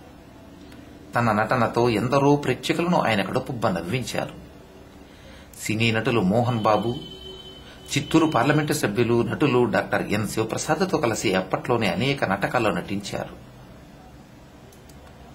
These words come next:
బాల్య స్నేహితుడు మోహన్ బాబు అంటే ఆయనకు ఎనలేని ప్రేమ. ప్రముఖ దర్శకులు దాసరి నారాయణరావు గారి స్ఫూర్తితో వెంకటరమణ సినీ రంగ ప్రవేశం చేశారు.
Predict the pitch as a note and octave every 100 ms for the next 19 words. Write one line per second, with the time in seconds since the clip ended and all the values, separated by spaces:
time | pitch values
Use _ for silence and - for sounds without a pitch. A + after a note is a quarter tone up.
0 | - - - G2 G#2 A#2 A2+ A2+ G#2+ C#3+
1 | A2 F#2 A2 B2 A#2+ A2 G#2+ G#2 G2 F#2+
2 | F#2+ - G2 F#2+ F#2 F2 F2 G#2+ A#2 C#3+
3 | C#3 - F2+ F#2+ F#2+ - - - - -
4 | - - - - - D3 D#3 D#3+ C#3 -
5 | F3 D#3+ C#3 A#2 B2 C#3 A#2+ G#2 B2 D3
6 | F#3 D#3+ C#3+ B2+ A#2+ G#2+ - A2 A2+ B2
7 | A#2+ A2 F#2+ - - C#3 A#2 G#2+ G2+ F#2+
8 | C#3 B2+ A#2+ - F#2+ F#2+ F#2 F2+ - -
9 | G#2+ F#2